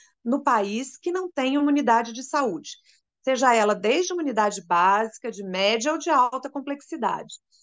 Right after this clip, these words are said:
Então, é, eu acho que pra gente poder fazer uma boa gestão de desastres, para além de conhecer o nosso território, é ter a capilaridade, né? É chegar esse conhecimento em cada um dos territórios. Quando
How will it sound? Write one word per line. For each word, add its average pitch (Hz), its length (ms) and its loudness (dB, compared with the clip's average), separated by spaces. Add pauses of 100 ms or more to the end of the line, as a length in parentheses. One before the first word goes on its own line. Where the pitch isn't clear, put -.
(220)
Então, 330 480 -2
é, 247 400 0
eu 254 140 4
acho 302 400 -2
que 277 360 -8 (180)
pra 294 180 2
gente 320 320 -6
poder 269 340 0 (200)
fazer 294 280 2
uma 453 140 -4
boa 262 240 4
gestão 220 420 -4
de 190 120 -12
desastres, 196 800 -2 (440)
para 302 200 4
além 359 340 0
de 320 140 -8
conhecer 240 580 2
o 196 60 0
nosso 226 420 -2
território, 190 920 -2 (260)
é 320 80 0
ter 330 220 0
a 330 60 0
capilaridade, 330 880 -2
né? 190 220 -10
É 214 100 -6
chegar 254 540 -2
esse 320 260 -6
conhecimento 233 680 -4
em 247 60 -2
cada 240 260 0
um 233 80 0
dos 247 160 -8
territórios. 269 800 -2 (500)
Quando 392 360 -14